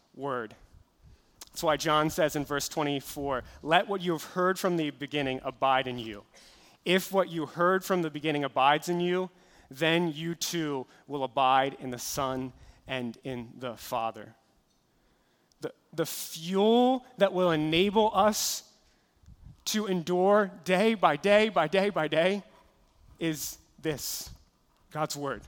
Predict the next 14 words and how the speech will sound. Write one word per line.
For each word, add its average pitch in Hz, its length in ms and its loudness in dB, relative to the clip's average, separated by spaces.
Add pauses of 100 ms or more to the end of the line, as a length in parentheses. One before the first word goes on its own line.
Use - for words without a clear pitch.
(880)
What 175 120 -2
the 170 80 0
apostles 185 680 4
taught 156 360 0
and 160 120 -4
what 160 160 -2
we 175 140 -4
have 165 180 -2
contained 156 460 -4
in 160 260 -4
our 139 340 -2 (220)
scriptures. - 800 -10
And 170 160 -4
we 165 180 -6